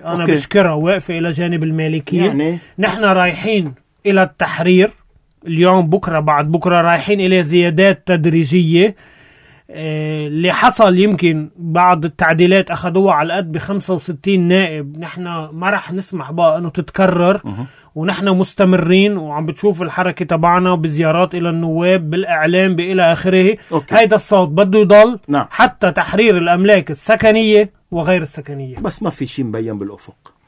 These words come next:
Speaker 1: بلا، في شي مبين. السكنة سنة الجاي سنة حاسمة للتحرير، الستة وعشرين.
Speaker 2: أيوة.
Speaker 1: بتخلص مهلة الألفين وأربعتاش.
Speaker 2: نعم.
Speaker 1: بتخلص المهلة الأولى عند القضاة اللي عم بيطبقوا السبعتاش،
Speaker 2: والغير
Speaker 1: تسعين بالمية.
Speaker 2: سكني.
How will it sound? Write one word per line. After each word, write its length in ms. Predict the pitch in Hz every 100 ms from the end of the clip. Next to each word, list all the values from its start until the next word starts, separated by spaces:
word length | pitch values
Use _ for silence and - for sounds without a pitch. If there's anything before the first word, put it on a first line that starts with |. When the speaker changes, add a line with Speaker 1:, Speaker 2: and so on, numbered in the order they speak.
| _
Speaker 1:
بلا، 300 | 165 165 220
في 200 | 170 202
شي 160 | 196 202
مبين. 400 | 175 175 165 151
السكنة 500 | 139 - 226 202 175
سنة 220 | 147 190 180
الجاي 260 | 151 196
سنة 280 | 185 190 185
حاسمة 540 | - - 208 202 175
للتحرير، 540 | 156 147 165 - 180 160
الستة 380 | 143 190 - 165
وعشرين. 480 | 151 - 180 175 143
Speaker 2:
أيوة. 300 | 98 127 180 -
Speaker 1:
بتخلص 440 | - - 185 160 185
مهلة 280 | 196 175 170
الألفين 360 | 165 156 175 175
وأربعتاش. 720 | 165 165 156 175 175 214 - -
Speaker 2:
نعم. 380 | 160 123 143
Speaker 1:
بتخلص 500 | 160 - - 220 190
المهلة 400 | 190 185 226 196
الأولى 340 | 190 220 254 190
عند 200 | 156 160
القضاة 320 | 175 170 190
اللي 100 | 175
عم 140 | 151 160
بيطبقوا 580 | - 190 151 151 151 143
السبعتاش، 1160 | 139 139 143 139 143 - 196 180 - 196 160
Speaker 2:
والغير 280 | 123 131 156
Speaker 1:
تسعين 220 | 202 196 185
بالمية. 340 | 185 175
Speaker 2:
سكني. 60 | 190